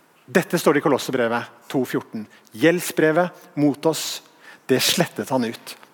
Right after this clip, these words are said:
Det som var skrevet med lovbud. Han tok det bort fra oss da han naglet det til korset. Eller som Chris understreket forrige gang,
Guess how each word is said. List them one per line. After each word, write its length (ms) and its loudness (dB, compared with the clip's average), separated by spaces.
Det 80 4
som 140 2
var 80 2
skrevet 420 0
med 80 2
lovbud. 400 -2
Han 180 -6
tok 320 0
det 80 2
bort 320 -4
fra 320 2
oss 220 -4
da 160 2
han 80 2
naglet 400 -2
det 140 -8
til 240 -10
korset. 400 -8
Eller 240 2
som 160 0
Chris 240 2
understreket 400 0
forrige 220 4
gang, 180 4